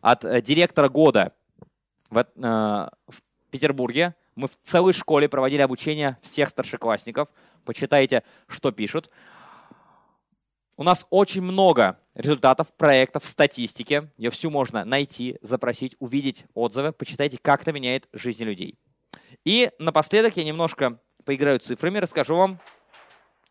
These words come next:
чем отличается человек успешный от человека неуспешного. В первую очередь он отличается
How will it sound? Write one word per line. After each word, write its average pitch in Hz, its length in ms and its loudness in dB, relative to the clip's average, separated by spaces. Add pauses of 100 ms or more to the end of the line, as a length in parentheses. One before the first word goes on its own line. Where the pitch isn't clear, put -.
(840)
чем 160 220 0
отличается 156 480 0
человек - 260 -4
успешный 165 540 -2
от - 160 -8
человека 147 260 -8
неуспешного. 131 680 -10 (840)
В - 100 -20
первую 147 260 2
очередь 233 260 0
он 147 140 -4
отличается 180 640 0